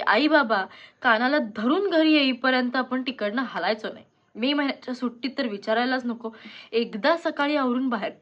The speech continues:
पडलं की रात्रीशिवाय घरात पत्ताच नाही. माझं तर काय असायचं माहितीये, आम्ही मे महिन्याच्या सुट्टीत बाहेर पडलो खेळायला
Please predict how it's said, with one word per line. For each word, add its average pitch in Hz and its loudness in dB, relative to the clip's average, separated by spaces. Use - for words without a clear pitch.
पडलं 262 -2
की 226 -2
रात्रीशिवाय 226 0
घरात 220 -6
पत्ताच 262 -2
नाही. 170 -12
माझं 254 4
तर 392 2
काय 320 2
असायचं 339 -6
माहितीये, 349 -6
आम्ही 269 0
मे 285 -2
महिन्याच्या 320 0
सुट्टीत 311 -6
बाहेर 233 0
पडलो 240 0
खेळायला 202 -2